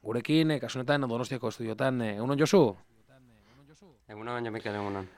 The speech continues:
Speaker 1: Bueno, eh, hasteko gaur, eh, gehi bat baino gehiago edo, edo izen edo estatu herrialde bat baino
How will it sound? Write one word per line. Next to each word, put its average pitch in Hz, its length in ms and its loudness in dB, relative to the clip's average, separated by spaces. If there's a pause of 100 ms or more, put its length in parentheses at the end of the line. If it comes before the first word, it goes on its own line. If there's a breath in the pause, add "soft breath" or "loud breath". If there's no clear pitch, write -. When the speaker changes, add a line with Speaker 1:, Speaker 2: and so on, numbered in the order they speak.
Speaker 1:
Bueno, 165 260 8
eh, 147 160 2
hasteko 196 720 2
gaur, 190 400 2
eh, 120 800 -4 (580)
gehi 165 160 2
bat 196 80 6
baino 143 240 2
gehiago 175 320 2
edo, 127 140 2 (100)
edo 120 220 -2
izen 165 420 0
edo 123 220 2
estatu 139 420 0
herrialde 160 300 2
bat 139 80 2
baino 123 180 -2